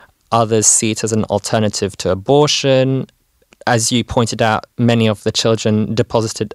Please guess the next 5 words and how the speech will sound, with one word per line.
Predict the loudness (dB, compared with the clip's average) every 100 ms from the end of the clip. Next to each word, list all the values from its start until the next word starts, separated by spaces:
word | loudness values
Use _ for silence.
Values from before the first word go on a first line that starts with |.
| -6
um, | -4 -4 -6 -12
have | -4 -2 -2 -4 -16 _ _ -8 -8 -4
disabilities. | -2 0 0 0 -2 -2 -2 -2 -4 -10 -12 -20 -20 -20 -20 _ -4
Some | 0 0 -2 0
children, | 2 2 2 2 2